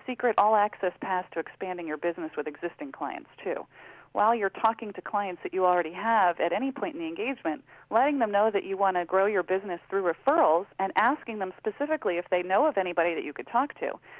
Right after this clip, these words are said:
um, is really a way for you to, for them to start thinking about the value that you've been providing to them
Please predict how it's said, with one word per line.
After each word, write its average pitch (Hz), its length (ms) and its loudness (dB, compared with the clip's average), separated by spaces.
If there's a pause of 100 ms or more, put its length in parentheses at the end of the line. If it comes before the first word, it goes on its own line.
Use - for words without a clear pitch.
(640)
um, 190 300 2
is 196 140 0
really 233 480 0 (300)
a 190 100 4
way 196 260 2
for 196 180 -6
you 190 220 -4 (120)
to, 175 320 0 (140)
for 220 80 2
them 285 240 2
to 214 160 0
start 202 260 2
thinking 240 300 -4
about 175 260 4
the 180 60 0
value 185 380 4
that 190 140 -2
you've 190 180 -6
been 190 160 -2
providing 175 460 0
to 175 100 -4
them 196 280 0